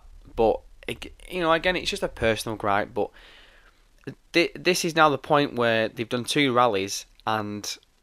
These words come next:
there's talking points that they still didn't have a decent fucking sound system set up. So that, it, it does wind me up a bit because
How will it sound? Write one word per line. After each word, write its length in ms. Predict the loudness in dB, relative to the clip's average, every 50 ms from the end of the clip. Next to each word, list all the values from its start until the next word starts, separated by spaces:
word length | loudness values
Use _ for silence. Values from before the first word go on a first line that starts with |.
| _ _ _ _ _ _ _ _ _ _ -8
there's 140 | -6 -4 0
talking 360 | 4 6 6 6 6 4 -4
points 420 | -2 -2 -4 -4 -4 -6 -10 -10 -4
that 260 | -2 0 0 -2 -2 _ _ _ _ _ _ _ _ -14 -10 -6
they 100 | -4 -4
still 240 | -2 2 4 2 2
didn't 140 | 2 0 -4
have 120 | -4 -4
a 40 | -4
decent 340 | -4 -4 -4 -4 -6 -10 -12
fucking 240 | -12 -10 -10 -6
sound 300 | -4 -2 0 0 0 -2
system 300 | -6 -8 -8 -8 -10 -8
set 180 | -6 -4 -4 -2
up. 180 | -4 -4 -6 -2
So 240 | 2 4 4 4
that, 320 | 6 6 6 6 4 2 -4 -8
it, 180 | -8 -8 -8 -8
it 160 | -10 -10 -6 -2
does 200 | -2 -2 -2 -2
wind 340 | 2 2 4 4 2 0
me 60 | -2 -6
up 140 | -8 -10
a 40 | -8
bit 200 | -6 -6 -6 -6
because 360 | -8 -8 -4 -4 -4 -4 -4